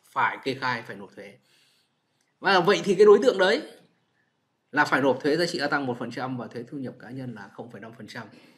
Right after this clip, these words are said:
Nghĩa là tổng thì là một phẩy năm phần trăm, nhân với hai mươi tỷ thì mất khoảng độ ba trăm triệu tiền thuế. Cộng với cái thời gian anh ấy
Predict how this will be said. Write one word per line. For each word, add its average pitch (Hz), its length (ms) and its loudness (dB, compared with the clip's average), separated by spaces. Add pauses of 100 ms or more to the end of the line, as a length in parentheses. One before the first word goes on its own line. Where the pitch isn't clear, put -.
(240)
Nghĩa 165 100 -2
là 196 200 4
tổng 143 340 2
thì 170 80 -4
là 135 100 0
một 117 200 -4
phẩy 117 80 -10
năm 127 160 -8
phần 110 120 -12
trăm, 120 260 -16 (260)
nhân 208 160 2
với 214 80 2
hai 220 340 2
mươi 214 280 0
tỷ 123 380 0
thì 135 100 -10
mất 151 140 -12 (220)
khoảng 110 140 -20
độ - 120 -20
ba 127 180 -10
trăm 127 120 -14
triệu 120 160 -12
tiền 107 140 -14
thuế. 117 240 -18 (420)
Cộng 185 180 -2
với 214 120 4
cái 262 120 0
thời 175 180 8
gian 196 220 4
anh 185 180 -2
ấy 190 280 0